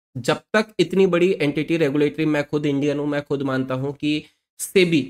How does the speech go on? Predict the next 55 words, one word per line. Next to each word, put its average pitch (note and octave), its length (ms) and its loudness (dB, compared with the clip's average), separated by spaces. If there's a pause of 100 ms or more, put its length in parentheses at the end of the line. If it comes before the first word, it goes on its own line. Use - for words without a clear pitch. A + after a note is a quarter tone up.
(140)
जिसके C3 300 -2
लिए C#3+ 140 4
रेस्पेक्ट C3+ 520 -2
होनी C3 200 2
चाहिए, G#2 360 -6 (100)
ठीक C3+ 160 -6
है, F#3+ 160 -8 (580)
अगर F3+ 260 6
उसके F#3+ 240 2
ऊपर F3 220 0
कोई E3+ 140 0
बाहर C3+ 260 0
का C#3+ 100 -4
बंदा C#3 260 -4
एलिगेशंस A#2+ 560 -4
लगा G#2 200 -6
रहा G2 120 -12
है - 80 -14 (100)
तो D3 100 0
उन E3 360 0
एलिगेशंस C3+ 520 -2
को C#3 160 -4
गलत B2+ 380 -2
माना B2 340 -4
जाएगा A#2 440 -6
जब B2 220 -6 (120)
तक D3 140 -8
वो E3+ 120 -6
प्रूव C3 360 -4
नहीं A2 180 -6
होते, - 280 -20 (220)
सीधी C3+ 300 -4
सी C3 160 -8
बात A2+ 300 -16
है। A#2+ 80 -20 (100)
तो A#2+ 60 -8
हमारे C3 400 -2
लिए E3+ 160 -2
अभी D#3 280 -2
तक G3 200 -6
वो D#3 100 -2
एलिगेशंस A#2+ 580 -6
नहीं A#2 100 -10
है, C#3 80 -8
मार्केट C3+ 420 -4
के - 120 -8
ऊपर C#3+ 180 -6
शायद C3+ 280 -4
उसका C#3 220 -6
इम्पैक्ट C3 400 -4
अभी C3 160 -4
ज़्यादा A#2+ 260 -4
कुछ A#2+ 240 -12
ना A2 120 -4
पड़े A#2 320 -6